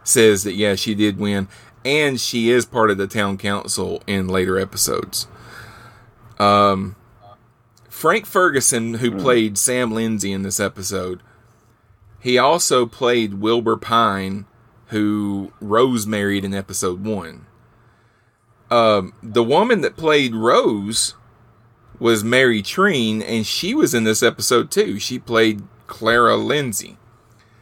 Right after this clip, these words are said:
Speaker 1: So it's kinda weird that Rose and her husband were back, but they were different people. <laughs>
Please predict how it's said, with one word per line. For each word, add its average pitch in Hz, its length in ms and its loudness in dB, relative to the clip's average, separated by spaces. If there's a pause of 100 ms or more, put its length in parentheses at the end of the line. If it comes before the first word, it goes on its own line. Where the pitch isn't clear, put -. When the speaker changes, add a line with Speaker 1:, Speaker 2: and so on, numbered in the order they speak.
(100)
Speaker 1:
So - 160 -2
it's 127 100 0
kinda 151 240 2
weird 131 420 2
that 107 140 -2
Rose 120 520 0
and 131 260 -4
her 117 180 2
husband 113 340 0
were 104 100 -2
back, 104 420 0
but 101 160 -6
they 104 120 2
were 98 140 0
different 101 320 -6
people. 98 380 -8 (580)
<laughs> - 120 0